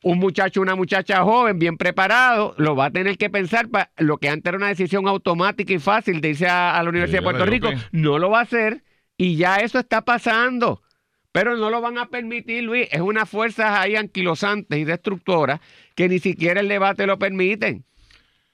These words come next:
Speaker 1: Y van a ir contra los más pobres.
Speaker 2: Bueno, yo creo que no, porque los más pobres ya están en otro sitio.
Speaker 1: Pero eso, porque quedarán, se, lo seguirán empujando hacia esos otros sitios, eso es así.
Speaker 2: O sea, porque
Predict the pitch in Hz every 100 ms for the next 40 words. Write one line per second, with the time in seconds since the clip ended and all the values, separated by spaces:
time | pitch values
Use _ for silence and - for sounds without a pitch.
0 | _ _ _ 190 185 220 262 240 240 254
1 | - 208 - 175 165 160 190 - 151 131
2 | 117 101 - _ _ _ _ _ _ _
3 | _ _ _ _ _ _ _ _ 131 143
4 | 113 127 160 165 160 165 135 104 101 123
5 | - 151 147 123 98 90 104 - 113 104
6 | 92 95 95 82 65 71 - 87 95 220
7 | 254 - 107 113 107 107 101 104 127 131
8 | 165 120 - - 147 147 160 135 139 135
9 | 180 175 _ _ _ - 170 156 151 151
10 | 202 226 180 151 170 196 208 214 175 156
11 | 143 180 190 170 359 - 110 98 98